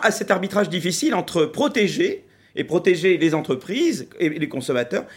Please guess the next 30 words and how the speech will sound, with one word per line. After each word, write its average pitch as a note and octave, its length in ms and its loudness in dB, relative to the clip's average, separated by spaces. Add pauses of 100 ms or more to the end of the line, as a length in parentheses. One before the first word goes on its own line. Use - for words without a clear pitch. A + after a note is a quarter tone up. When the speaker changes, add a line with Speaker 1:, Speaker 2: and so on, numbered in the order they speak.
(160)
Speaker 2:
et B3 140 2
en A3 40 2
même F#3+ 140 0
temps A#3+ 320 -2
ré-, F#3+ 340 2
permettre A3+ 320 2
à F#3 60 4
la F3 80 4
destruction G3 380 -2
créatrice G#3 400 0
Speaker 1:
Tiens, F#3+ 100 2
Speaker 2:
d'opérer, G3 500 4
Speaker 1:
alors, - 200 -20
question. - 120 4
Speaker 2:
c'est-à-dire G#3 300 4
de G3 100 6
jouer. A3 200 0
Il G3 60 -2
y G3+ 60 4
a, G3 140 0 (160)
par G#3 140 2
exemple, G#3 320 0
moi A3 100 4
je F3+ 100 0
sais E3 180 -2
que A#3 60 -4
je F#3+ 40 -2
prendrai D#3+ 280 0
pas G#3 120 4
l'avion, F3 420 2